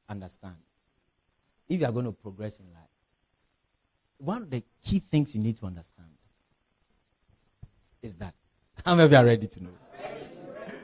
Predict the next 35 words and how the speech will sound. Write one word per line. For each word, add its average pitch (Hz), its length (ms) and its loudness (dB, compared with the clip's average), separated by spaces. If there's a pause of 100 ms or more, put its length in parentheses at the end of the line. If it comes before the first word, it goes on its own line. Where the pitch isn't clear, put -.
(1000)
I 120 60 -4
like 139 180 6
the 131 100 2
way 127 120 6
you 123 80 4
are 113 80 0
already. 107 380 -2
It's 95 120 -14
a 107 60 -8
good 110 200 -4
thing. 92 220 -12 (1600)
One 214 140 -2
of 277 80 2
the 170 100 4
key - 320 -12
things 190 260 -14
you 139 60 -10
have 147 140 -10
to 120 60 -18
understand 110 380 -14
in 98 120 -18
life, 90 180 -18 (100)
eh, - 1700 -20
is 131 80 -8
that 135 280 -8
God 233 280 -10
has 202 180 -20 (100)
a 139 80 -10 (480)
great 180 220 -6 (140)
plan 120 240 -4
for 104 160 -10
you. 92 200 -10 (1600)
God 220 260 -6
has 214 240 -18
a 165 100 -8